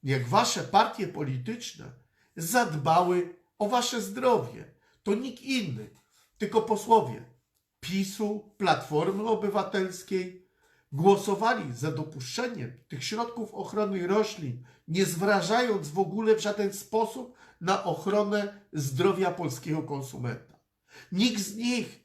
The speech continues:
nie zwracał uwagi na prawdziwe problemy polskiego rolnictwa, a polskie rolnictwo to przecież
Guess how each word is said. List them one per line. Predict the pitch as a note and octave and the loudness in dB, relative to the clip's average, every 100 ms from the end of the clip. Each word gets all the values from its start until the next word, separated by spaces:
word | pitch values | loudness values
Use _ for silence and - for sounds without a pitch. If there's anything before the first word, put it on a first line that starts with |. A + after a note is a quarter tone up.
| - | -6
nie | D#3 D#3+ | -2 -2
zwracał | E3 A3 A3 A3 - | 0 0 2 0 0
uwagi | C#3+ F3 G3 A3 | 0 0 0 -4
na | G#3+ | -8
prawdziwe | - F3 D3+ G3+ A3 | -6 -6 -6 -6 -4
problemy | G#3 E3+ G3 G#3+ - | -4 -4 -4 -4 -4
polskiego | G#3+ F#3+ - G3+ F#3 | -6 -6 -4 0 2
rolnictwa, | E3 D3+ A3 - - B2 - - _ | 0 -2 -4 -8 -6 -6 -8 -20 _
a | B2+ | -10
polskie | B2 A3 - - G#3 | -2 -2 -2 -4 -4
rolnictwo | D#3 B2 A#2+ - - E3+ A3 - _ - | -2 -2 -2 -4 -4 -2 -4 -10 _ -8
to | - | -6
przecież | - D#3 B2 - C3 - - | -2 -2 -2 -2 -2 -4 -12